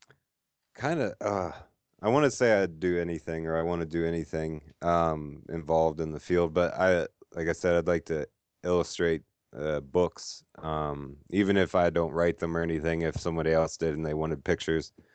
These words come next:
I'd like to do that. Um, I liked background painting, like, doing assets for things, like, if somebody was making, like, a two D game, or they're doing, like, a,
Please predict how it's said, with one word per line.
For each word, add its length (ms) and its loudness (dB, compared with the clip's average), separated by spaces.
I'd 100 2
like 180 4
to 80 -2
do 220 2
that. 520 2
Um, 420 -4
I 80 0
liked 320 4
background 520 0
painting, 480 -2
like, 200 -2
doing 280 4
assets 600 -4
for 200 -6
things, 400 -6
like, 200 -8
if 100 -8
somebody 360 -4
was 160 -4
making, 260 -4
like, 140 -8
a 40 -4
two 240 -2
D 180 -2
game, 500 -4
or 340 -2
they're 100 0
doing, 200 4
like, 160 -2
a, 360 0